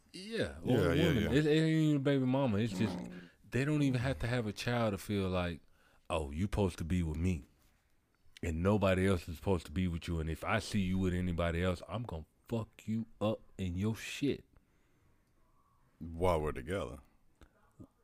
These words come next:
Speaker 1: It doesn't matter, bro.
Speaker 2: Yeah, but they don't get a pass on it.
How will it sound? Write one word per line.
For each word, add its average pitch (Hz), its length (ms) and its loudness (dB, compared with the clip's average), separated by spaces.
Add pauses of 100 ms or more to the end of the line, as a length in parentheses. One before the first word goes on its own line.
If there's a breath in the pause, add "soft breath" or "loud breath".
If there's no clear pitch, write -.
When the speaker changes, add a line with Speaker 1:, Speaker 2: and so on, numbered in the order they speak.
(100)
Speaker 1:
It 107 160 -6
doesn't 80 460 -8
matter, 104 420 -4
bro. 90 400 -4 (180)
Speaker 2:
Yeah, 117 240 -4
but - 180 -12
they 127 120 -4
don't 104 160 0
get 85 120 0
a 71 60 -4
pass - 480 4
on 87 220 0
it. - 60 -6